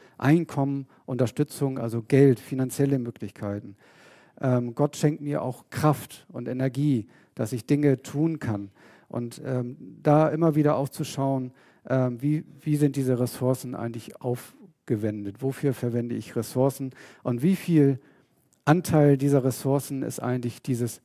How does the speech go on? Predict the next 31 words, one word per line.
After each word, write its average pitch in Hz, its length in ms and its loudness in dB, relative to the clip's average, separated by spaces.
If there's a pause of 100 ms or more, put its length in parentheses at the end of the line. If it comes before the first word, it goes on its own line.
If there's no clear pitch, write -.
Fruchtbringen, - 880 -8 (180)
dieses 110 400 -6
Wachsen 110 420 -4
im 104 180 -8
Glauben, 113 640 -2
dieses, 113 340 -4 (460)
ähm, 113 460 0 (340)
dieses, 117 300 -2 (260)
dieser 120 220 0
Dienst 151 560 0 (100)
für - 200 0
Jesus 131 680 0 (100)
in 139 220 -2
meinem 123 240 2
Alltag, 107 640 0 (200)
in 123 120 -2
meinem 117 200 2
Leben? 113 380 0 (300)
Das - 160 -8
kann, 127 320 0 (420)
ähm, 113 500 -2 (760)
der 123 120 4
Dienst 139 300 2
in 131 80 -2
der 131 100 6
Gemeinde 143 440 6
sein, 135 320 2
das 123 180 -4
kann 135 240 0
aber 120 260 -2
auch 120 220 -2